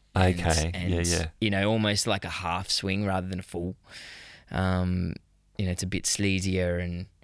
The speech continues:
Speaker 1: um, I probably identified a little more with the Texas Shuffle for,
Speaker 2: Mm-hmm.
Speaker 1: for years.
Speaker 2: Mm-hmm.
Speaker 1: Um, and I,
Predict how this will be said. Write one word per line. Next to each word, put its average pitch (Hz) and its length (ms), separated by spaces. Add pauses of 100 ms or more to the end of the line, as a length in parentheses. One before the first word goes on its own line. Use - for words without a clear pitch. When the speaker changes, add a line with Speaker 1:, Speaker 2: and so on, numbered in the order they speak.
(500)
Speaker 1:
um, 90 560
I 104 100
probably 107 420
identified 95 640
a 92 60
little 92 220
more 90 260
with 92 220
the 95 100
Texas - 400
Shuffle 90 380
for, - 180
Speaker 2:
Mm-hmm. 87 240
Speaker 1:
for 98 100
years. 92 500 (140)
Speaker 2:
Mm-hmm. 98 240 (400)
Speaker 1:
Um, 90 540 (720)
and 104 100
I, 92 160